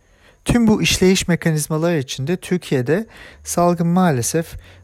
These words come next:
daha önceden görüntülerini konuştuğumuz, e, emarelerini ve,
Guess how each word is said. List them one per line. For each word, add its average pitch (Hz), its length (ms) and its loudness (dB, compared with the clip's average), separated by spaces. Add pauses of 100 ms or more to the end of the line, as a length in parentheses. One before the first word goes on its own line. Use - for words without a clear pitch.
(120)
daha 165 300 2
önceden 147 520 -2 (180)
görüntülerini 156 1000 2 (340)
konuştuğumuz, 131 840 -4 (420)
e, 127 100 -6
emarelerini 143 1080 -2
ve, 139 220 -4